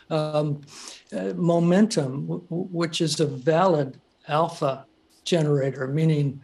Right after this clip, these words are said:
um, those that follow momentum, uh, types of trends have done very well over the past ten or twenty years as markets have moved up. Um, momentum is now, of course, shifted the other way. Um, and,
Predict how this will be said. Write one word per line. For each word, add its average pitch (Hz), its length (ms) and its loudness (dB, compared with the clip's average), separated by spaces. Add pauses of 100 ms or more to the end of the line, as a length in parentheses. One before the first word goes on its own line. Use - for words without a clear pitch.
(320)
um, 147 280 0
those 160 380 2
that 147 180 -4
follow 160 320 2
momentum, 147 720 -2 (340)
uh, 143 140 -2 (100)
types 160 300 0
of - 200 -4
trends 160 420 2
have 151 240 0
done 147 200 0
very 147 280 2
well 156 260 2
over 143 180 0
the 135 100 -6
past 135 580 -6
ten 147 180 0
or 139 80 0
twenty 143 320 0
years 147 300 2
as 139 260 -4 (100)
markets 143 440 -2
have 143 160 -2
moved 139 320 0
up. 151 260 -6 (420)
Um, 151 380 2 (300)
momentum 170 500 2
is 151 140 -2
now, 143 240 0
of 147 100 -2
course, 147 220 -2
shifted 156 440 -4
the 147 120 0
other 139 180 0
way. 147 460 0
Um, 147 420 -2
and, 147 320 -4